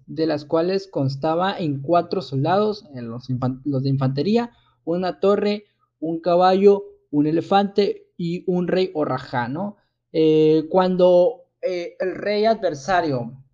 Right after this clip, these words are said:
mm, ya era rendido o perdía, las piezas restantes se pasaban hacia el, hacia el lado y se convertía, pues, en un juego de dos contra uno, ¿no? Entonces, con esto tenemos los principales,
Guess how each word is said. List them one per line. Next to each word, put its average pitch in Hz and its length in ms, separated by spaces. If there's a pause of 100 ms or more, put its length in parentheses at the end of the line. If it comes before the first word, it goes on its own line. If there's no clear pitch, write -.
(260)
mm, 131 360
ya 139 160
era 160 220
rendido 151 480
o 143 180
perdía, 185 480 (300)
las 160 260 (140)
piezas 180 400
restantes 190 800 (420)
se 156 340
pasaban 175 800
hacia 139 480
el, 226 240
hacia 165 360
el 247 60
lado 254 440
y 233 80
se 247 160
convertía, 190 640
pues, 185 180
en 160 80
un 151 140
juego 151 320
de 156 80
dos 117 200
contra 139 400
uno, 113 240
¿no? 175 260 (440)
Entonces, 175 840
con 196 200
esto 214 400
tenemos 170 400
los 185 120
principales, 170 1040